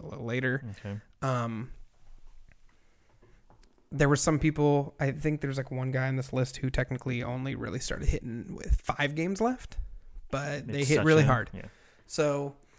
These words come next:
Speaker 1: let's go through the nominees.
Speaker 2: Ah.
Speaker 1: Justin Jefferson.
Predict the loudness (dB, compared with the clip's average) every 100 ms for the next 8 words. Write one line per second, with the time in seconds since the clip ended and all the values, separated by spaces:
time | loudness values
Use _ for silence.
0 | -20 -8 -8 -2 2 2 4 4 4 4
1 | 2 -2 -8 -12 -12 -12 -10 -8 -8 -10
2 | -14 -6 -4 -2 0 -2 -2 -6 -6 -6
3 | -6 -6 -6 -8 -8